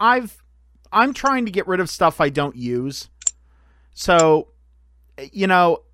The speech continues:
I, I was like, "You know what? I will go and I will sell to the devil." And I don't mean that literally. I will say all the nice things in the world about, about the Guitar Centers in Pittsburgh, both Robinson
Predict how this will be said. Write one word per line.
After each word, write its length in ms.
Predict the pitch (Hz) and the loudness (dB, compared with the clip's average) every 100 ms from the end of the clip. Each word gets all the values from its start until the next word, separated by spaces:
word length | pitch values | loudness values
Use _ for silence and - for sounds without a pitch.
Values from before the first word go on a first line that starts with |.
| - | -2
I, 140 | 185 | 2
I 220 | 196 160 208 | 2 2 0
was 140 | 208 | 0
like, 160 | 214 - | -4 -2
"You 60 | |
know 140 | 196 202 | 2 4
what? 240 | 180 180 - | 4 2 4
I 160 | 175 | 2
will 120 | 190 | 2
go 360 | 180 180 170 165 | 2 4 4 4
and 180 | 147 160 | 2 2
I 120 | 170 | 2
will 360 | 160 165 160 147 | 4 2 2 0
sell 480 | - - 165 156 151 | -6 0 4 4 2
to 300 | - 165 147 | -2 0 0
the 120 | 135 135 | -2 -4
devil." 500 | 135 127 123 120 - _ - - - | -2 -2 -2 -6 -8 _ -16 -12 -2
And 140 | 180 | 2
I 100 | 175 | 2
don't 280 | 165 185 185 | 4 2 2
mean 180 | 170 170 | -2 0
that 200 | 165 165 | 0 2
literally. 560 | 151 147 143 135 131 - _ _ _ 156 | 0 2 0 -2 -6 -8 _ _ _ 2
I 200 | 170 185 | 4 4
will 160 | 196 | 0
say 260 | - 196 175 | 0 2 2
all 240 | 151 160 | 4 2
the 120 | 165 | 2
nice 280 | 165 160 156 | 0 -2 -2
things 300 | - 160 156 151 | -6 -6 -6 -4
in 60 | |
the 60 | 143 | -4
world 420 | 131 139 143 139 139 | 0 0 0 -2 -4
about, 440 | 131 139 135 - _ _ _ _ _ _ _ 156 | 2 4 4 0 _ _ _ _ _ _ _ -2
about 360 | 147 147 123 - | 4 4 2 -2
the 260 | 143 139 | 0 0
Guitar 400 | 131 135 156 151 | 0 -4 0 2
Centers 400 | 151 160 147 143 147 | 0 -2 -4 -4 -6
in 160 | 143 | -6
Pittsburgh, 560 | - 135 - 110 85 - - - | -2 -4 -4 -12 -12 -18 -20 -6
both 340 | 131 151 139 | 2 2 2
Robinson 720 | 143 147 165 185 - 180 175 | 2 2 2 -2 -2 -2 -4